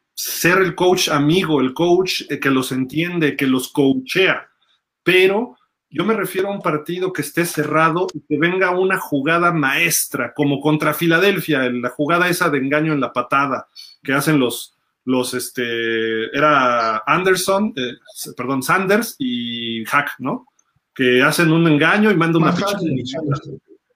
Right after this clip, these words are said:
Speaker 1: En el momento oportuno, así como el hook and lateral de Don Shula, así como la patada también de Leon Lett, que Shula sí entrenó a sus jugadores y por eso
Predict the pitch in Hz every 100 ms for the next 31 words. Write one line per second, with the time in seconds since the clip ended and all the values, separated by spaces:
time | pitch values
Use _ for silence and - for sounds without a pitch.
0 | - - _ _ 165 160 165 170 175 190
1 | 240 226 240 175 165 - 214 180 151 202
2 | - 214 170 - 214 208 190 190 202 170
3 | 143 135 127 170 170 190 202 160 117 -
4 | _ _ - 131 - 175 180 196 180 156
5 | 143 139 131 123 120 123 123 - 143 160
6 | 190 180 151 151 180 175 160 170 151 165
7 | 180 - 127 160 170 170 - 175 180 175
8 | 147 151 170 175 160 143 131 127 151 160
9 | 139 - 131 147 160 156